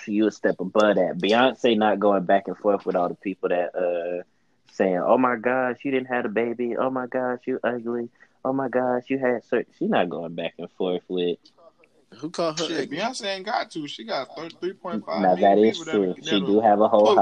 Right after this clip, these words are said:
Speaker 1: hive.
Speaker 3: pull up on your ass. Not <laughs> like, hey, we
Speaker 1: Quickly.
Speaker 3: hive members in Tallahassee unite, nigga. Like <laughs>
Speaker 1: That is true.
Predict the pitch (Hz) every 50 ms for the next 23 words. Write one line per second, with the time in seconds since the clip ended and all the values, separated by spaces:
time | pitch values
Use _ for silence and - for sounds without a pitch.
0 | 92 85 82 82 82 - _ _ _ _ _ _ _ _ _ - 202 185 165 -
1 | 202 220 226 - - 147 143 139 135 131 120 120 117 110 101 113 127 135 139 160
2 | 160 - - 170 - - 233 240 226 - - 196 151 143 139 - 170 - - -
3 | - 139 135 139 160 - - 131 113 - - 92 85 80 - - _ _ _ _
4 | _ - - - - - 170 190 190 170 170 175 165 160 160 156 143 147 147 147
5 | 170 170 160 160 165 165 160 151 - 143 139 143 156 156 165 170 165 147 131 135
6 | 139 143 143 151 143 143 135 127 127 120 - 160 151 - - 226 - _ _ _
7 | _ _ _ - - 92 90 87 87 85 87 90 90 - - - 82 - 85 85
8 | 85